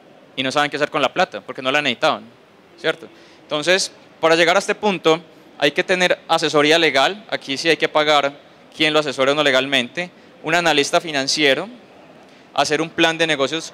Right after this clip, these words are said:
ya tradicional de los de, de los de Excel que les decía, y estar dispuestos a perder el control del negocio.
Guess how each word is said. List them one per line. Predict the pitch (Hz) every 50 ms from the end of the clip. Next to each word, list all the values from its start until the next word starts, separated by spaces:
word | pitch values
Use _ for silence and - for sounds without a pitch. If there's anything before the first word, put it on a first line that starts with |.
| - - -
ya | 151 147 147 147 147 147 143 143 139 -
tradicional | - 165 165 151 139 - - 139 131 131 131 127 131 160 170
de | 175 160
los | 139 127 120 117 117
de, | 123 120 123 120
de | 117 127
los | 127 127 123
de | 120 131
Excel | 123 - - 135 123
que | - -
les | 160 151 131
decía, | 131 123 - 131 127 123 143 180 196 170 - - - - - - - - - - - - - - - - - - - -
y | 160 180 196 214 220 - -
estar | 165 - - 151 143
dispuestos | 170 170 143 - 185 165 185 170
a | 165 -
perder | - 143 135 139 143
el | 175 -
control | - 147 131 139 139 135
del | 147 151 143
negocio. | 139 135 127 139 127 110 - -